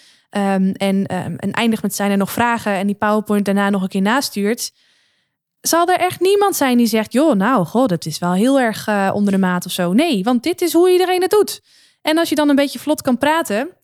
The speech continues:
en, ehm, af en toe nog eens een vraag stelt en een klein beetje binnen de tijd blijft, eh, ja, dan, dan spring je er al lang bovenuit, hè, vanuit het point of view van jouw toehoorders. Terwijl er nog zoveel meer mogelijk is. En ik hoop ook echt dat je dat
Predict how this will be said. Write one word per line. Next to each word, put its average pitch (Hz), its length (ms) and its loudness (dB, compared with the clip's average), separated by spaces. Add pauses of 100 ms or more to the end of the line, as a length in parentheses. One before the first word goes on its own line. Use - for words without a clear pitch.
en, 254 300 0
ehm, 214 460 2 (340)
af 240 160 0
en 233 80 -4
toe 247 120 2
nog 226 120 2
eens 214 100 0
een 208 100 2
vraag 220 320 -2
stelt 190 420 -2
en 202 140 -4
een 196 100 -4
klein 220 220 0
beetje 202 240 0
binnen 190 220 0
de 175 100 -6
tijd 262 260 -2
blijft, 190 520 -6 (560)
eh, - 220 -4
ja, 302 200 0
dan, 214 120 -4
dan 311 100 -2
spring 403 300 -2
je 320 60 2
er 240 100 0
al 214 120 2
lang 202 220 2
bovenuit, 226 600 0
hè, 302 200 0
vanuit 277 300 0
het - 240 -8 (300)
point 311 280 2
of 269 80 -2
view 294 360 2
van 247 260 0
jouw 240 220 2
toehoorders. 185 720 0 (440)
Terwijl 254 320 0
er 226 80 -2
nog 226 140 0
zoveel 269 380 2
meer 220 200 4
mogelijk 208 380 0
is. 180 140 -4
En 208 120 -2
ik 214 100 -4
hoop 220 320 0
ook 214 160 -2
echt 226 240 -4
dat 214 140 -2
je 208 80 -4
dat 190 280 -4